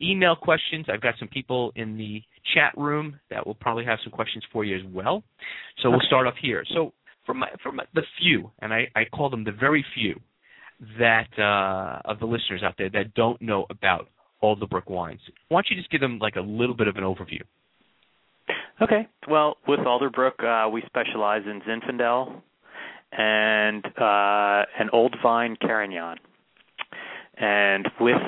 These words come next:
Speaker 2: our Zinfandel, we, we actually make six different Zins. We do an old vine Zin, and then we've got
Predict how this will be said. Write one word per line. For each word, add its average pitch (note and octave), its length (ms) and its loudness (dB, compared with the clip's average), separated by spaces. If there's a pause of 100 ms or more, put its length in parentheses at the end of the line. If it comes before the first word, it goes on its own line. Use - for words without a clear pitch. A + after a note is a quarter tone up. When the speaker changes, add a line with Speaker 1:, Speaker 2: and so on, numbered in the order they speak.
(140)
Speaker 2:
our B2 200 4
Zinfandel, A2 680 -2
we, G#2+ 260 -6
we A#2 160 -4
actually A#2 280 -6
make A2 200 -8 (240)
six B2 160 0 (440)
different A2+ 360 -2
Zins. G#2 380 -4 (600)
We A2+ 100 0
do G#2 200 2
an G2+ 100 0
old G#2 320 4
vine A2 340 2
Zin, A#2 320 -2 (1400)
and G#2 240 2
then G#2+ 320 2
we've G#2 220 -2
got G2 220 2